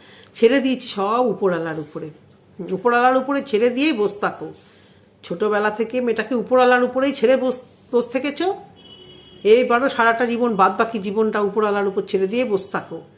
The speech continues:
এরপরে যখন মানে ওই, উম, ফ্যাশন সিনেমাটা দেখেছো নিশ্চয়ই অনেকে,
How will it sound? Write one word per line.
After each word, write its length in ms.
এরপরে 460
যখন 360
মানে 320
ওই, 340
উম, 320
ফ্যাশন 360
সিনেমাটা 480
দেখেছো 360
নিশ্চয়ই 340
অনেকে, 360